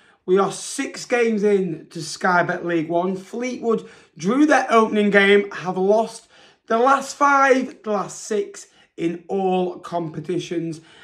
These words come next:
And manager Scott Brown, who only signed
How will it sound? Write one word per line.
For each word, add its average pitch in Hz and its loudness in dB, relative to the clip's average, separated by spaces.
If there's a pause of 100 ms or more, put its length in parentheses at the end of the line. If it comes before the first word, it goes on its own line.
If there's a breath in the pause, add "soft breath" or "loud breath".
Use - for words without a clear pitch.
(180 loud breath)
And 175 0
manager 196 0
Scott - 0
Brown, 247 4 (140 loud breath)
who - -2
only 254 -2
signed 214 -2